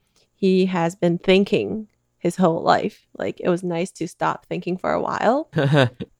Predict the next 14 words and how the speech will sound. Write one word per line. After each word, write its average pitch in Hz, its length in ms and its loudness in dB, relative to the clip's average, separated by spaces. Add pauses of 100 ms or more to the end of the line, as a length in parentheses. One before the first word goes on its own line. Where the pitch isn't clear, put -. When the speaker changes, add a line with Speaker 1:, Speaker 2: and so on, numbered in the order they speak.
Speaker 1:
And, 202 300 2 (200)
right, 170 320 6
and 214 300 4
the 214 100 6
second 233 640 0
was 220 220 0
passage 220 480 0
to 226 120 4
another 190 440 2
life. - 400 0 (180)
He 247 160 -4
thought 240 240 2
of, 277 160 2
like, 214 320 2